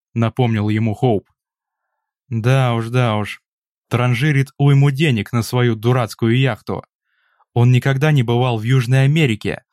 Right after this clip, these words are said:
но, похоже, вскоре намерен туда отправиться. Посмотрите, сколько здесь книг о Перу, Чили и Бразилии.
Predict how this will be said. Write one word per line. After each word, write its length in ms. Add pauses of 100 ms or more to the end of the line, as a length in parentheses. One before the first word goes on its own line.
(240)
но, 280
похоже, 680 (320)
вскоре 400
намерен 480
туда 280
отправиться. 680 (460)
Посмотрите, 720 (680)
сколько 480
здесь 320
книг 300
о 60
Перу, 480 (200)
Чили 600
и 100
Бразилии. 760